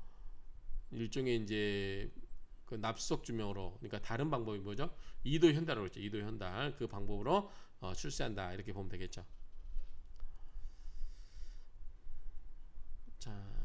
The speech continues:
설하-, 어, 설하고 평주를 한번 보겠습니다. 일경, 하나의 경금이 고투, 높이 투출되고 그리고 이 무임,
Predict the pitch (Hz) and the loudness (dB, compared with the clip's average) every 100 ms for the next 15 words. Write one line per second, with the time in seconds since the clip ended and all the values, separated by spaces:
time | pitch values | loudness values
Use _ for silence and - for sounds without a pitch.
0 | - - - - - - - - 156 156 | 2 -2 -8 -6 -6 -4 0 4 6 8
1 | 151 135 117 110 156 165 135 104 139 143 | 4 2 0 2 4 6 4 4 2 2
2 | 147 147 123 101 98 98 98 101 147 180 | 0 2 2 2 0 -2 0 2 2 -2
3 | - - - - - - - - - - | -6 -10 -8 -6 -6 -2 -2 -2 -2 -2
4 | - - - - - - - - 156 180 | -4 -6 -8 -6 -8 -8 -8 8 12 12
5 | 185 113 - - - - - - 175 175 | 12 12 6 -4 -8 -14 -4 6 8 12
6 | 160 151 160 170 165 127 123 120 127 156 | 12 12 10 10 8 4 4 4 6 6
7 | 160 - 120 120 - - 110 95 101 104 | 6 4 4 4 2 -2 0 0 0 -4
8 | - 165 151 - 151 - 165 139 98 113 | 4 6 6 4 0 2 2 2 0 4
9 | 104 98 92 - 135 104 95 247 - - | 4 4 2 0 0 4 6 6 4 -8
10 | - - 175 220 175 120 113 107 92 | 0 4 8 8 8 4 4 4 2